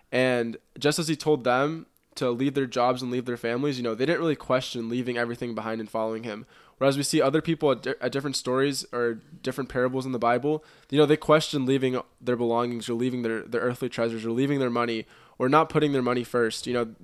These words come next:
they questioned that and, and, you know, they, they stumbled in that, but the disciples didn't. You know, they didn't really question it, and they just really just left everything and, and followed after Jesus. And I thought that was just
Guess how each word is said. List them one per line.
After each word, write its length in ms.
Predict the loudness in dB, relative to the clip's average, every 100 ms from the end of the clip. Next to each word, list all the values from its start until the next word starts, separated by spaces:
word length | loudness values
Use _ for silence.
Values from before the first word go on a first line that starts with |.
| -4
they 120 | 0
questioned 480 | 2 4 2 2 0
that 240 | 0 -2 -4
and, 280 | -4 -6 -8
and, 360 | -8 -8 -12 -18 _ -20 -20 -4
you 60 | 0
know, 200 | 0 -2 -20 -20 -20
they, 480 | -4 2 6 6 4
they 160 | 2 -2
stumbled 480 | 2 2 4 2
in 120 | 0 -2
that, 340 | -2 -4 0
but 220 | 0 0 -8 _ -2
the 80 | 2
disciples 420 | 4 4 2 2
didn't. 400 | 4 4 0 -4
You 100 | -4
know, 80 | 0
they 100 | 2
didn't 120 | 2
really 120 | 2
question 360 | 2 -2 0 0
it, 40 |
and 100 | 0
they 60 | -2
just 300 | -4 -10 -12
really 220 | -2 0 0
just 220 | -4 -4
left 300 | 0 2 0
everything 380 | -2 -2 -4 -4
and, 80 |
and 140 | -6 -2
followed 240 | 2 2
after 200 | 0 -2
Jesus. 200 | -6 -6
And 100 | -4
I 80 | -2
thought 120 | 0
that 100 | 0
was 100 | -2
just 180 | -6